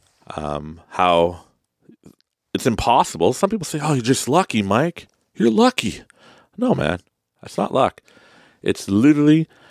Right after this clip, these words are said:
if you could tune in to your higher self and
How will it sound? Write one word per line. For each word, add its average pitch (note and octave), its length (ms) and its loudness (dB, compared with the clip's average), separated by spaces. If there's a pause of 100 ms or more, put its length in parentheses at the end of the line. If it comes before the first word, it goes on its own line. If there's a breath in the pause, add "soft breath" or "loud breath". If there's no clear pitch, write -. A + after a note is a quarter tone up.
(180 soft breath)
if D2 200 -8
you A#2+ 120 6
could - 160 0
tune D#3+ 280 2
in C3+ 320 -2
to A#2+ 100 -6
your F2+ 120 2
higher A2 260 0
self E2+ 500 -2 (1400)
and D#2 640 -2